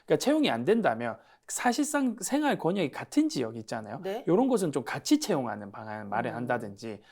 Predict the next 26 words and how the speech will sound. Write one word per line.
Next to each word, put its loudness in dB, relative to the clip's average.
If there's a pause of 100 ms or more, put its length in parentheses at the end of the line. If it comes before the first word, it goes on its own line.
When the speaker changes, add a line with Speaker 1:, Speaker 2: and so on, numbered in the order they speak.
(140)
Speaker 1:
우리 2
경남 0
같은 2
경우에는 0 (220)
경남도의회와 4
기초의회가 2 (220)
회기가 2
좀 -6
다를 0
때는 -2
정책 -4
지원관이 -4
좀 -6
파견을 -2
가는 -12 (100)
Speaker 2:
네. -6
Speaker 1:
형태로 2
요런 2
것도 -2
한번 -4
고민을 -4
해봐야 -4
된다고 -12 (180)
생각을 -12
합니다. -18
Speaker 2:
그렇군요. -14